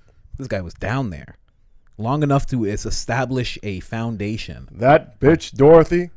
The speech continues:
Speaker 2: called me a sexist. I'm a feminist. I let girls sit on my face all the time.
Speaker 1: <laughs>
Speaker 2: I have a dream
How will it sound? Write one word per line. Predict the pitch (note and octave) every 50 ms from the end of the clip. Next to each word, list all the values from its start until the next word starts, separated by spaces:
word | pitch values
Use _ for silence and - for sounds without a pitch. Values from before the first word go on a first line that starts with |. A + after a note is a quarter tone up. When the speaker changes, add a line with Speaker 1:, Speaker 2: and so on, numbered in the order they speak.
| - - - - - -
Speaker 2:
called | - C3 C#3+ E3 E3+ D3+ D3+
me | E3+ F3
a | E3+
sexist. | D3 - - E3 F3 E3+ - F3+ F#3 F#3 E3+ - _ _ - - - - - - - _ _ _ _ _ _ _ - - -
I'm | A2+ C#3+ F#3+
a | G#3 G3
feminist. | - A3 A3+ G#3+ F#3 D3 G2+ - - - - - - - - - - -
I | B2 D#3+
let | F#3+ G3 F3 C3+
girls | D3+ F#3 F#3 E3 -
sit | - F#3+ F#3 F#3
on | F#3 F3+
my | F#3 F3 D#3+
face | - - F3 F#3 F#3 F3 - -
all | C3+ D3+ E3 F3
the | D#3+ E3
time. | - - E3 F3 F3 F3+ F3+ F3+ F#3 F#3+ E3+ - _ _ _ G3 - _ _ _ - D3+ - - _ - -
Speaker 1:
<laughs> | - - - - - - - - _ _ - - - - - - -
Speaker 2:
I | - C#3+ D#3+ F3
have | E3+ E3 E3+ E3+ F3
a | F3
dream | D3 C3+ D3 D#3+ E3+ F3 F3 F3 F#3 F#3